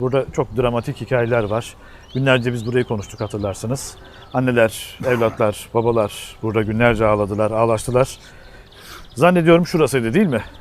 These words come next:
dayı? Bu arada arkadaşlar, e, dayım olur kendisi, Yılmaz Kayman, burada uzun yıllardır maden sektöründe çalışıyor. Bu bölgeyi iyi bilen birisi.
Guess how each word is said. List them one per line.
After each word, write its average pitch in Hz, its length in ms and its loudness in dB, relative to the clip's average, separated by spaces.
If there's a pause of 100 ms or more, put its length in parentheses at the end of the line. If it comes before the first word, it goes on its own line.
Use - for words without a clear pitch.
dayı? 117 220 2 (440)
Bu 165 80 8
arada 196 240 6
arkadaşlar, 160 640 6 (400)
e, 139 40 0 (600)
dayım 170 280 2 (140)
olur 135 280 0
kendisi, 127 380 2
Yılmaz 143 260 2
Kayman, 131 440 0
burada 123 300 2
uzun 135 220 0
yıllardır 120 420 2
maden 123 380 2 (160)
sektöründe 107 500 -2
çalışıyor. 139 600 2 (420)
Bu 139 140 -2
bölgeyi 127 340 2
iyi 127 180 0
bilen 104 280 -4
birisi. 104 380 0